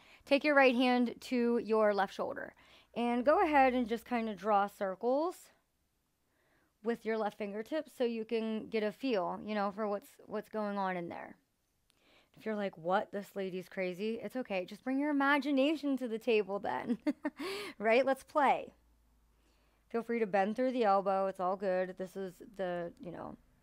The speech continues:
the point of this is the shoulder joint. Cool, now switch sides. Take your left hand to your right side and begin to do the same thing.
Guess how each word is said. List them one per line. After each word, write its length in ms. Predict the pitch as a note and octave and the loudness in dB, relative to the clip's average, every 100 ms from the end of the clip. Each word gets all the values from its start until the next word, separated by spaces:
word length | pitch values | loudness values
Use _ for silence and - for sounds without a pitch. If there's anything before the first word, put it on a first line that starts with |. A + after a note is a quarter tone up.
| _ _ - | _ _ -16
the 80 | |
point 320 | C#3 A3+ G#3 F#3+ | -10 -6 -4 -4
of 100 | E3+ | -6
this 240 | F3+ F3 | -8 -8
is 200 | F3+ F3 - _ _ _ _ _ _ _ _ _ - | -12 -12 -18 _ _ _ _ _ _ _ _ _ -14
the 60 | |
shoulder 320 | - G3+ F3+ | -6 -4 -4
joint. 400 | D#3+ E3+ D#3+ G3+ - _ _ _ - | -8 -8 -6 -8 -12 _ _ _ -16
Cool, 200 | - D4+ | 2 4
now 140 | A3+ G#3 | 4 2
switch 280 | - A#3+ - | -2 -6 -4
sides. 320 | G3+ G2+ A#3 | -6 -6 -10
Take 180 | G#3+ F#3 | -10 -6
your 120 | G3+ | 0
left 260 | A3 A3 | 0 0
hand 300 | - G#3+ G3+ | -2 -4 -4
to 400 | - G3+ F#3+ F#3 F#3 _ _ _ _ _ _ _ _ _ _ | -6 -4 -4 -4 -8 _ _ _ _ _ _ _ _ _ _
your 100 | G3+ | -6
right 240 | G3 C4+ - | 0 0 0
side 480 | C4+ A#3+ A3+ A3+ A3 | -2 -2 -2 -4 -6
and 320 | G3 G3 F#3+ | -6 -6 -6
begin 340 | F#3 F3+ F3 F3+ | -8 -8 -8 -12
to 440 | - - - - - F3 | -12 -10 -8 -10 -12 -16
do 140 | - - | -16 -16
the 80 | |
same 280 | - - - | -14 -14 -14
thing. 300 | - - - | -14 -16 -18